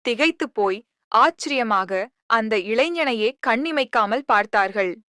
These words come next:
அந்த குளத்தில் நீந்திய திறமையான இளைஞன் மிக சாதுரியமாக அத்தனை முதலைகளிடமிருந்து விலகி மிக வேகமாக நீந்தி மறுகரையில் சட்டென்று ஏறினான். அந்த பணக்கார மனிதனால்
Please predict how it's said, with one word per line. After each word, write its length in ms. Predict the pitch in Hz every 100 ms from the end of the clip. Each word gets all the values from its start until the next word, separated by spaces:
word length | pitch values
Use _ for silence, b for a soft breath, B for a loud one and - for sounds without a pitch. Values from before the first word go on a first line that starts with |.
| _ _ _ _ _
அந்த 320 | - 247 294 330
குளத்தில் 520 | 302 320 359 370 302
நீந்திய 400 | 233 262 269 294
திறமையான 680 | 277 233 240 269 240 247 254
இளைஞன் 600 | 214 208 196 190 202 262 _ _
மிக 300 | 220 233 330 -
சாதுரியமாக 840 | 226 240 302 277 240 202 185 185 269 _ _
அத்தனை 480 | 226 226 330 339 330
முதலைகளிடமிருந்து 1040 | 240 254 294 277 240 226 240 220 214 262
விலகி 520 | 220 196 202 202 226 - _ _
மிக 280 | - 240 330
வேகமாக 720 | 320 233 285 339 330 311 302 339
நீந்தி 560 | 240 220 214 202 240 - _ -
மறுகரையில் 720 | 226 262 349 269 214 202 226 311 _
சட்டென்று 640 | - 262 233 330 302 294
ஏறினான். 540 | 240 208 202 185 170 175 _ _ _ _ _ _ -
அந்த 280 | 254 277
பணக்கார 580 | 294 226 262 330 359 349
மனிதனால் 600 | 294 220 220 208 190 285